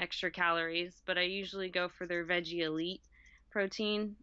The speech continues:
uh, just 'cause there's a lot of different protein in it,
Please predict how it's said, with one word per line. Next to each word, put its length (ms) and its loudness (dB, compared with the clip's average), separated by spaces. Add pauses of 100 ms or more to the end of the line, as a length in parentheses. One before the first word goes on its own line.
uh, 300 2
just 220 -10
'cause 140 -4
there's 200 2
a 40 -2
lot 200 4
of 120 4
different 520 -2
protein 480 -4
in 180 -2
it, 340 0